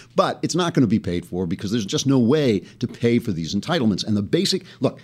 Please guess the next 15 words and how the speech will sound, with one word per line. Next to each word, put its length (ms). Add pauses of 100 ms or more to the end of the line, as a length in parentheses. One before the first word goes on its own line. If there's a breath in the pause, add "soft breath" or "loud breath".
(160 loud breath)
the 80
basic 400
principle 480
of 120
conservatism, 600
the 60
basic 320 (300)
problem 460
conservatism 680
has 380 (260 loud breath)
with 340 (540 soft breath)
all 200
these 220
entitlement 580
programs 520